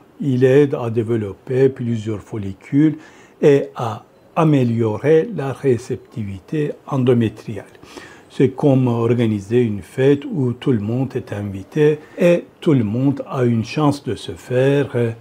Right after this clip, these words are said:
remarquer. Pour résumer, le létrozole est un médicament prometteur pour amélioration de la réceptivité endométriale.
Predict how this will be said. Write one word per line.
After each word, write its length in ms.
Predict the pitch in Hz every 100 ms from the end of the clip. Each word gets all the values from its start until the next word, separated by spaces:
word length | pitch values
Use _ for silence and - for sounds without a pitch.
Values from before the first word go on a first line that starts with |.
| - _ -
remarquer. 500 | 123 123 - - -
Pour 120 | 311
résumer, 720 | 190 156 135 131 151 190 214 254
le 160 | 165
létrozole 720 | 151 143 - 135 110 143 180
est 180 | - -
un 80 | 151
médicament 720 | 135 127 117 - 117 117 151
prometteur 720 | 143 - 135 120 113 139 147 147
pour 240 | 147 135 -
amélioration 920 | 139 131 120 117 117 98 98 - 143 139
de 120 | 120
la 160 | 113
réceptivité 960 | 113 110 107 120 - - 110 98 - 151
endométriale. 840 | 123 120 110 107 101 - 107 90